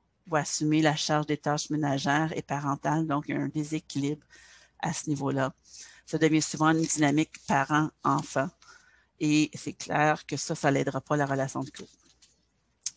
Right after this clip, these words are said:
Il y a un sentiment de rancune et de colère. Euh, il y a un stress accru qui se développe,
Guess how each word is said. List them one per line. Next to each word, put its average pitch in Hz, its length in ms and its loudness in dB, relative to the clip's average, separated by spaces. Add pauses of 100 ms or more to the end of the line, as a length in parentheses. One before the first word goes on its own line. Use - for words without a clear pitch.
Il 143 100 0
y 143 40 4
a 139 60 4
un 135 60 2
sentiment 143 360 0
de 143 80 -2
rancune 143 420 0
et 139 60 0
de - 120 -4
colère. 147 500 0 (680)
Euh, 139 140 0
il 143 60 0
y 147 40 0
a - 40 -2
un - 40 -6
stress - 460 -6
accru - 320 -10
qui - 180 -14
se - 80 -12
développe, 160 380 -2